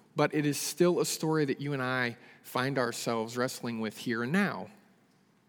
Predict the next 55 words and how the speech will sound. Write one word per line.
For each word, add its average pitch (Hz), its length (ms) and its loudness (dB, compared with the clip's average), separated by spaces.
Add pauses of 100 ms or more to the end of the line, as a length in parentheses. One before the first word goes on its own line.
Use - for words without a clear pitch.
(440)
God, 196 540 6
I 170 60 2
want 185 240 0
you - 20 -2
to 185 80 2
hear 151 160 2
this. 107 300 -4
God 180 400 6
has 156 260 -6
chosen 139 480 -2
you 113 440 0 (320)
for 131 180 -2
great 117 400 0
things. - 680 -8 (1500)
Whether 135 180 6
you 180 140 6
fall 190 220 8
asleep 180 300 2
right 175 180 8
when 165 140 2
you, 160 160 2
you 147 200 2
hit 165 100 4
the 156 80 -10
pillow, 160 380 4
or 127 180 4
you, 135 220 2
you 156 160 0
wrestle 165 380 4
to 160 40 4
go 160 160 4
to 151 80 -4
sleep, 160 400 2
or 131 80 4
you 143 160 0
can't 175 220 6
even 156 140 2
remember 151 280 4
your 135 100 4
dreams 151 400 2
anymore, 151 440 4
or 131 100 6
if 127 140 -2
you 135 80 4
do 156 100 6
remember 156 320 4
your 151 140 2
dreams, 147 260 0
they 139 60 4
don't 135 160 2
make 147 180 4
any 147 140 0
sense 147 320 -2
at 131 60 4
all. 90 220 -2